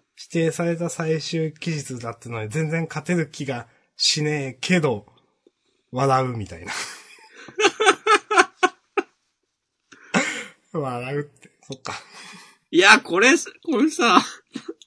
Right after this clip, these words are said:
Speaker 2: <laughs> なんかひらめいてから笑ったりしてくれよっていう、せめて。
Speaker 1: <laughs> 結局何もなかった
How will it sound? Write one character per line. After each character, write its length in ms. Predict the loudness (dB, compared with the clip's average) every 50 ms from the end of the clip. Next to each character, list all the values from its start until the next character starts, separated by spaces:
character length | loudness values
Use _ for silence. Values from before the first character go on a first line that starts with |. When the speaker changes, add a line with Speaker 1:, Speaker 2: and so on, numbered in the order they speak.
| -2 -2
Speaker 2:
<laughs> 640 | -2 -2 _ _ _ _ _ _ _ _ _ _ -4
な 160 | 2 4 6 6
ん 60 | 6
か 160 | 6 6 6
ひ 160 | 6 6 8
ら 140 | 8 8 10
め 160 | 10 8 8
い 80 | 8 6
て 100 | 6 6
か 120 | 8 8
ら 100 | 8 8
笑 220 | 8 8 6 6 6
っ 40 | 4
た 80 | 4 4
り 100 | 4 2
し 60 | 2
て 80 | -2 -4
く 80 | -2
れ 80 | 0 -2
よ 80 | -2
っ 20 | -4
て 100 | -6 -10
い 40 | -6
う、 40 |
せ 120 | -4 -4 -4
め 100 | -4 -6
て。 240 | -10 -12 -14 -14 _ _ _ _ _ _ -20 -12 -6
Speaker 1:
<laughs> 380 | 2 6 6 6 6 4 -2 -2 -2 0 0 0 2 4 4 4 2 0 _ _ -6 -6 -6 _ _ _ _ _ _ _ _ _ _ -20 -20 -20 -20 _ _ _ 4 4 4 4 2 -4 -8 -10 -6 -2
結 160 | -2 -2 0
局 160 | -2 -2 -2
何 180 | 0 0 0 0
も 100 | 2 2
な 100 | 2 2
か 100 | 2 0
っ 100 | -2 -4 _ _
た 240 | -6 -6 -4 0 0